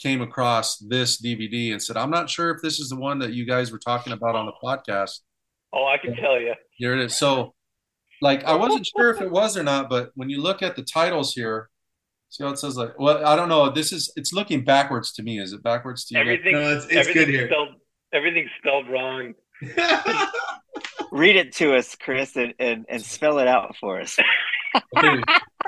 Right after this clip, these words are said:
Speaker 4: That way the audience knows what, what we did.
Speaker 1: So number one says The Middle, Jimmy Eat World. And then the next one has no number next to it.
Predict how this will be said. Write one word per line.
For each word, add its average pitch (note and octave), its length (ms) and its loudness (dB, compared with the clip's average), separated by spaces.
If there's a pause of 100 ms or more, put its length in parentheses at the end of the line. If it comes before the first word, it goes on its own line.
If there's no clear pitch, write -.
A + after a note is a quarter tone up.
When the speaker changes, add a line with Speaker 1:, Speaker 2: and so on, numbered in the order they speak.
(600)
Speaker 4:
That F#3+ 160 10
way F#3 80 10
the E3+ 140 8
audience E3 380 4
knows D3+ 320 -2
what, C#3+ 200 -2 (500)
what D3 320 -2
we D3 120 4
did. A2+ 380 -4 (340)
Speaker 1:
So C#3 200 -4
number D3+ 280 2
one E3+ 280 4
says C#3 500 0
The B2+ 60 -4
Middle, D3 540 -2 (100)
Jimmy D3 340 -4
Eat D3 80 -4
World. C#3 440 -4 (960)
And A#2+ 140 -2
then C3+ 140 2
the C3+ 80 2
next D3 260 2
one D3 100 -2
has C3+ 260 -2
no C3+ 160 -2
number C3+ 340 -2
next B2 320 -6
to A#2 180 -6
it. B2 120 -10